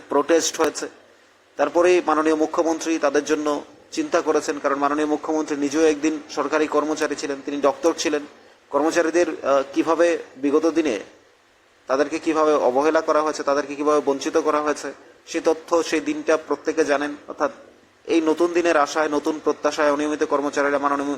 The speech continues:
মুখ্যমন্ত্রীর কাছে গিয়েছিলেন, দেখা করেছিলেন। তারপরেই মাননীয় মুখ্যমন্ত্রী প্রফেসর ডক্টর মানিক সাহা অর্থ দপ্তর থেকে সেই অর্থ দপ্তরের মাননীয় মন্ত্রী কিংবা সেক্রেটারিদের দিয়ে একটা নোটিশ জারি করানো হয়েছে যে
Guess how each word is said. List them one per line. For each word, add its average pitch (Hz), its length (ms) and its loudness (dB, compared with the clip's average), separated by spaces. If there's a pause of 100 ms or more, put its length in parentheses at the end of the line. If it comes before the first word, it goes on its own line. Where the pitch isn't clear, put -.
(120)
মুখ্যমন্ত্রীর 143 500 -6
কাছে 143 200 -4
গিয়েছিলেন, 139 440 -6 (460)
দেখা 131 280 0
করেছিলেন। 151 440 -4 (1600)
তারপরেই 170 360 4
মাননীয় 160 320 2
মুখ্যমন্ত্রী 160 560 0
প্রফেসর 147 380 0
ডক্টর 143 280 0
মানিক 143 280 -2
সাহা 143 300 -2 (360)
অর্থ 127 220 0
দপ্তর 151 300 2
থেকে 151 320 2 (180)
সেই 151 300 0 (400)
অর্থ - 240 -2
দপ্তরের 147 640 2
মাননীয় 147 320 0
মন্ত্রী 147 400 -2
কিংবা 143 400 2 (220)
সেক্রেটারিদের 143 640 2
দিয়ে 143 260 0 (100)
একটা 135 180 -4
নোটিশ 139 380 -2
জারি 147 220 2
করানো 143 280 0
হয়েছে 139 400 -4
যে 135 180 -4